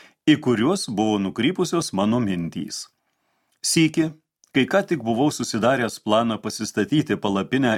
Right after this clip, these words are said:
ir įsirausti rūsį, iš tamsaus tiršto debesies prapliupo lietus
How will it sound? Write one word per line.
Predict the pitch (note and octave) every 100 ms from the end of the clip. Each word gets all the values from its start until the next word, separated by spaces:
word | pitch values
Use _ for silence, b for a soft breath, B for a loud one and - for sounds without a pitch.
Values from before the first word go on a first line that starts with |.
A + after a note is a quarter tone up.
| -
ir | B2 A#2
įsirausti | - A#2 A#2 A2 A#2 F#2+ G2+
rūsį, | F#2+ G2 G2 C3+ F#3+ b b b b b b -
iš | D3 -
tamsaus | C3+ A#2+ A2 E3 E3+ -
tiršto | - D3 C#3 -
debesies | G#2 G#2 G#2 - E3 E3 -
prapliupo | A2+ A2 - A2+ C3+ C3 A#2+
lietus | G#2 G#2+ G#2+ D3 - -